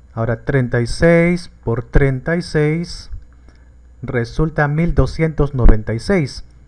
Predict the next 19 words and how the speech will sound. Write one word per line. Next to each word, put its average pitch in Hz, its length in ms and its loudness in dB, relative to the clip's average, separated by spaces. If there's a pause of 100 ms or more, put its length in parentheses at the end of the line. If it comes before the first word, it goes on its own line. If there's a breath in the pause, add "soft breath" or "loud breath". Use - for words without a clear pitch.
(280 soft breath)
Y 131 140 -2
este 151 240 0
mil 160 220 -2
doscientos 156 500 -2
noventa 127 460 -2
y 127 80 -4
seis 147 280 -4
multiplicado 127 840 -4
con 135 160 -4
este 139 240 -4
seis 175 320 0
efectivamente 127 800 -2
sale 135 360 -4
siete 117 360 -6
mil 156 240 -4
setecientos 160 640 -4
setenta 120 300 -4
y 110 40 -6
seis. 104 360 -6